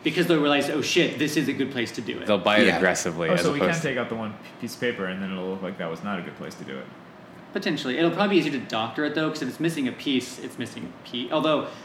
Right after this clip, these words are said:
Speaker 1: I don't know, I could see, the, I think it's gonna be a roll either way to disguise the fact that it's an incomplete set.
Speaker 3: Yeah.
Speaker 2: Okay.
Speaker 1: Although that would be, like, a really long clock, 'cause it's like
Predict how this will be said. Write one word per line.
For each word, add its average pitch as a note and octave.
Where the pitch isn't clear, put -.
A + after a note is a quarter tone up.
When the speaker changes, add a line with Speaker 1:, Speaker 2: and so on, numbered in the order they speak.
Speaker 1:
I C4
don't D#4+
know, G3+
I F3+
could G#3+
see, G#3
the, F3+
I E3+
think A3+
it's -
gonna G3
be D3+
a -
roll D3+
either C#3+
way C#3+
to C#3+
disguise C3
the C3+
fact B2
that A#2+
it's G#2+
an B2
incomplete A2+
set. -
Speaker 3:
Yeah. F2
Speaker 2:
Okay. D#2+
Speaker 1:
Although D#3+
that F3+
would F#3
be, F3
like, E3
a E3
really C#3
long A#2+
clock, -
'cause C3
it's B2+
like B2+